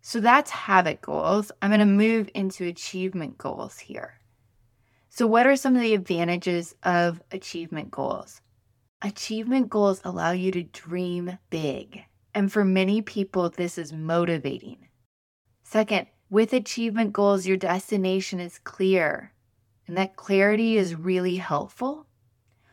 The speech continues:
Also, having a clear endpoint might be really helpful. For example, when I was growing up, I remember,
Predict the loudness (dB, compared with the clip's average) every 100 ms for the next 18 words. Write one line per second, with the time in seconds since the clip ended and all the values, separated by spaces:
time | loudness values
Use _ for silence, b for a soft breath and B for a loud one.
0 | b b 2 4 2 2 2 2 0 0
1 | 0 0 -2 -4 0 2 0 -2 -6 -8
2 | -10 -8 -6 -4 -2 -2 -2 -4 -4 -8
3 | -6 0 0 2 0 2 2 4 4 2
4 | 0 0 0 0 -4 0 0 0 0 2
5 | 4 2 2 2 0